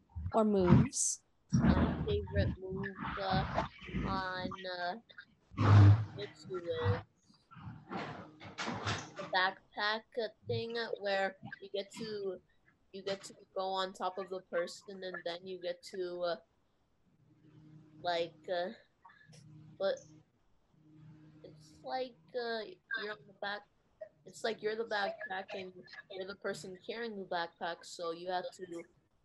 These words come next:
Speaker 2: the, like, you gotta, like, hold them, uh, and you gotta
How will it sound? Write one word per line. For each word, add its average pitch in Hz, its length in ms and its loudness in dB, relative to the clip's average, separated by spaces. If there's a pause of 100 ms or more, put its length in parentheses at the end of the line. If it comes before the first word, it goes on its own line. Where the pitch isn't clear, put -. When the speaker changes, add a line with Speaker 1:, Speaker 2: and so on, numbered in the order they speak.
(140)
Speaker 2:
the, 220 680 -4 (420)
like, 202 180 -6
you 202 80 -18
gotta, 196 320 -2
like, 180 280 -2 (420)
hold 226 340 4
them, 165 380 -2
uh, 170 220 0 (600)
and 190 300 -4
you 202 80 -8
gotta 208 560 0